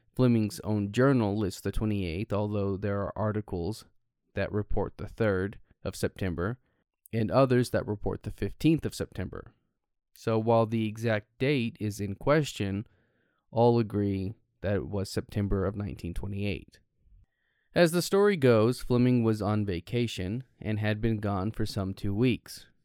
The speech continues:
Where he went is unimportant to the story, but I hear it was a nice trip. Fleming had been studying and testing a bacteria known by the scientific sounding name Staphylococcus.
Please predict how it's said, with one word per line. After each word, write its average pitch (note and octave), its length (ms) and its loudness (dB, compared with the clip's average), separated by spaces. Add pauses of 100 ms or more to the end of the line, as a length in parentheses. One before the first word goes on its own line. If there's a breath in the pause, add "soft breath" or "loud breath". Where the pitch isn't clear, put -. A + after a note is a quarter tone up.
(360)
Where G#2 140 0
he G2+ 180 -6
went F#2 380 -6
is F2+ 260 -8
unimportant G2 640 -2
to F#2 60 -8
the E2 120 -8
story, D2+ 420 -8 (180)
but F2+ 120 -6
I F2+ 80 -6
hear F#2+ 160 -6
it - 80 -10
was F#2+ 140 -10
a F#2+ 40 -6
nice - 240 -8
trip. - 380 -4 (1400)
Fleming A#2 300 2
had G#2+ 240 -2
been G2 180 -2
studying A2 640 0
and G2+ 180 -4
testing G2+ 380 -6
a F#2+ 60 -6
bacteria G#2+ 800 0
known G#2+ 240 -2
by G2+ 140 -2
the G2 160 -8
scientific D#3+ 640 -4
sounding A#2+ 400 -2
name F2+ 340 -4 (920)
Staphylococcus. - 1200 -4